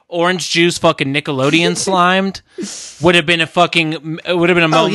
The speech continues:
Speaker 2: yeah.
Speaker 1: that everyone would have fucking, like, lost their fucking goddamn minds for.
Speaker 2: Yeah.
Speaker 1: And it might have had a whole different impact on this.
Speaker 2: Yeah.
Speaker 1: Um, but in a way that, but that, it just highlights, like, but you don't have a crowd.
Speaker 2: Yeah.
Speaker 1: And so you need to adjust a little bit.
Speaker 2: Yeah.
Speaker 1: Um,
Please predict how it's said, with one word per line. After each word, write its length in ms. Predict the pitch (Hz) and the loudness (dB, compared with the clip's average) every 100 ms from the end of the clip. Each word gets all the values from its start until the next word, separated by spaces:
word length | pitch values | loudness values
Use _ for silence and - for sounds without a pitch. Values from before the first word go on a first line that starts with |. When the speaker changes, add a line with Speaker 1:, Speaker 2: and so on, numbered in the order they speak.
| 220 | -2
Speaker 2:
yeah. 40 | 156 | -4
Speaker 1:
that 160 | 151 | -4
everyone 400 | 151 143 147 139 | -4 -4 -6 -6
would 80 | 135 | -6
have 100 | 131 | -4
fucking, 320 | 156 139 131 | -2 -2 -2
like, 260 | 131 127 - | -2 -4 -4
lost 340 | 135 135 127 | -2 -2 -2
their 160 | 143 127 | -4 -4
fucking 320 | 143 123 127 | -4 -6 -6
goddamn 340 | 123 117 123 120 | -8 -6 -8 -8
minds 320 | 113 110 - | -10 -12 -12
for. 100 | - | -8
Speaker 2:
Yeah. 200 | 160 110 - _ _ _ _ | -6 -8 -14 _ _ _ _
Speaker 1:
And 120 | 185 | -2
it 40 | 202 | 2
might 140 | 226 | 2
have 80 | 226 | 2
had 100 | 214 | 2
a 80 | 190 | 0
whole 140 | 202 190 | 0 -2
different 320 | 190 180 165 | -2 -4 -8
impact 480 | 175 156 147 135 127 | -8 -4 -4 -4 -4
on 140 | 127 123 | -10 -8
this. 360 | 113 110 - - | -10 -12 -16 -10
Speaker 2:
Yeah. 240 | 143 107 104 | -8 -8 -8
Speaker 1:
Um, 320 | 143 139 139 139 _ - | -4 -2 -2 -8 _ -4
but 160 | 220 | -2
in 100 | 240 | 0
a 60 | 226 | -2
way 180 | 208 254 | 0 0
that, 260 | 220 185 | 0 -2
but 140 | 208 196 | -6 0
that, 220 | 220 214 _ | 0 -2 _
it 240 | - 180 | -8 -6
just 240 | - 185 - | -6 -8 -4
highlights, 380 | 180 190 160 - | 0 2 2 0
like, 260 | 147 - _ - _ | -4 -4 _ -20 _
but 200 | 180 180 | 0 0
you 120 | 170 139 | -2 -2
don't 300 | 151 156 113 | -2 -2 -4
have 180 | 127 | -6
a 60 | 120 | -6
crowd. 360 | 123 117 95 101 | -8 -6 -6 -10
Speaker 2:
Yeah. 20 | |
Speaker 1:
And 80 | 135 | -8
so 80 | 170 | -4
you 140 | 165 156 | -2 -2
need 200 | 170 165 | -2 -4
to 160 | 190 | -4
adjust 400 | 170 131 139 120 | -4 -4 -6 -6
a 60 | 127 | -12
little 260 | 110 104 101 | -14 -14 -12
bit. 200 | 101 117 | -10 -10
Speaker 2:
Yeah. 160 | 98 - _ _ _ - | -10 -14 _ _ _ -12
Speaker 1:
Um, 380 | 123 117 104 | -8 -6 -8